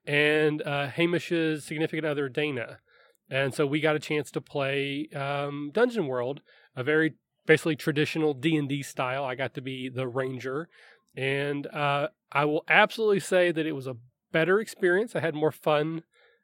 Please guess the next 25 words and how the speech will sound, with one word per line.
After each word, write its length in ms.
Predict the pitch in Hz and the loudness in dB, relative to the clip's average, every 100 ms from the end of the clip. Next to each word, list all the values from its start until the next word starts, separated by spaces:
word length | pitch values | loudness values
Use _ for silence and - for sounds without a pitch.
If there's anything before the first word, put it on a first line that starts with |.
| _ _ | _ _
in 140 | 143 | 2
this 180 | 143 147 | 4 4
game 260 | 170 156 147 | 4 2 2
than 420 | 147 143 139 147 | 0 0 -2 -4
our, 260 | 139 127 127 | -6 -6 -4
my 140 | 139 | -6
first 260 | 123 233 202 | 0 0 -2
experience, 600 | 170 - 147 147 147 - _ _ _ _ _ | -8 -6 -2 -2 -4 -10 _ _ _ _ _
but 160 | 175 196 | -2 -2
it 80 | 185 | 0
didn't 240 | 247 262 | -2 -2
change 300 | 262 269 - | -2 -4 -2
my 80 | 220 | -2
life. 440 | 202 240 170 120 - | 0 0 -2 -6 -6
I, 400 | 156 175 196 196 - | 0 2 2 -2 2
I 140 | 165 | 4
walked 360 | 180 196 214 226 | 6 4 4 -2
away, 640 | 190 214 220 165 165 170 _ _ _ - | 2 4 4 2 0 -2 _ _ _ -6
and 120 | 160 | 2
Michael 260 | 165 170 | 4 4
and 100 | 170 | 2
I 60 | 160 | 2
had 120 | 156 | 2
a 60 | 151 | 0
pretty 500 | - 165 170 165 | 0 -2 -2 -4